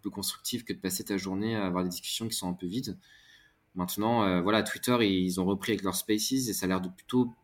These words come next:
bien se passer. Donc, à voir comment ça va évoluer. Là, LinkedIn, ils ont annoncé, euh,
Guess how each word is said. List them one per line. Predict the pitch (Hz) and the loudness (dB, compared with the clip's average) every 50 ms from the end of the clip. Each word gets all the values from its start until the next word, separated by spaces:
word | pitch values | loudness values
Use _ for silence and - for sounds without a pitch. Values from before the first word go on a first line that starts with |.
| _ _ - | _ _ -8
bien | - 110 127 127 | 0 2 2 4
se | 127 - | 4 2
passer. | - 123 113 - - 127 147 147 - _ _ _ _ _ _ _ _ _ _ - _ _ _ _ - | 2 0 2 4 4 4 4 2 0 _ _ _ _ _ _ _ _ _ _ -20 _ _ _ _ -8
Donc, | 101 92 | -4 0
à | 98 110 | 2 4
voir | 110 127 127 | 4 4 4
comment | 127 127 113 110 | 4 2 2 2
ça | - 110 | 2 4
va | 104 107 | 6 6
évoluer. | 104 101 104 104 117 139 139 | 6 6 6 8 8 10 10
Là, | 120 110 101 | 10 8 6
LinkedIn, | 98 101 104 101 - - 131 | 6 4 2 2 2 2 2
ils | 110 110 107 | 4 4 2
ont | 101 | 2
annoncé, | 101 104 107 107 - 120 120 117 113 | 2 2 2 0 2 2 4 4 4
euh, | 104 98 95 92 92 92 92 90 90 90 | 4 4 2 2 2 2 2 2 2 2